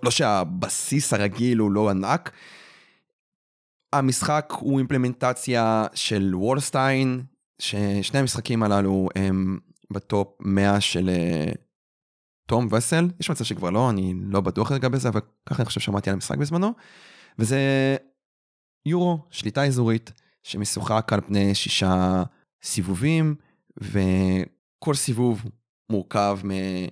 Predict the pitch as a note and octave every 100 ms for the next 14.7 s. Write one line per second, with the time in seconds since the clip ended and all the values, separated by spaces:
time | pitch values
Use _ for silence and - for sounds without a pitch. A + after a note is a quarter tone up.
0 | _ _ _ - G#2 - G2+ G#2 F#2+ G#2
1 | G#2 G2 F#2 D#3 E3+ E3 E3 E3+ F3+ F3
2 | _ _ _ _ - G2+ G2+ F#2+ F#2+ F#2+
3 | G2 - _ _ _ _ _ _ _ _
4 | - - D3 C#3+ - B2 B2 C#3+ G#3 E3
5 | A2+ A#2 A#2 G#2 G2+ G2+ F#2 - G#2+ E2
6 | - - - F2 D2 C#2 - A1 - -
7 | A2 G#2 - G#2+ G2+ G2 A2 G2 F#2+ C3
8 | C#3 G#2 G2 - G2+ F#2 D#2+ F#2+ F2 D2
9 | G2 C3 G2+ G2+ G2+ C3+ C#3+ C#3 - _
10 | - G2+ G2 G2+ F#2 G2 F#2+ F2+ - G#2
11 | G2+ G2+ G2+ C3 B2+ - G#2+ G2+ - -
12 | - _ _ - - _ _ _ _ -
13 | G2+ G2 F#2+ - E3+ E3+ A#2 G#2+ D#3 B2
14 | A2 G#2 G2 - - E3